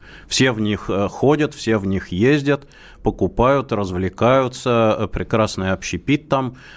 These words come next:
Но, э, при этом, э, понятия торгового центра, э, фактически в российском законодательстве нет вообще.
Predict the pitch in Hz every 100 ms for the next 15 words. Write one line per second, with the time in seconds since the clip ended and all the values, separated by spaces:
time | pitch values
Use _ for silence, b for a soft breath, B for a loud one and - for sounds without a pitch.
0 | B 104 135 120 117 113 104 - 110 139
1 | 185 180 151 135 123 117 110 107 98 117
2 | 135 135 131 110 113 117 120 117 110 113
3 | - 180 180 123 110 107 - 104 101 92
4 | 107 - 151 - - 101 107 110 139 123
5 | 117 104 104 107 104 110 147 - - 95
6 | 101 127 120 107 110 - 92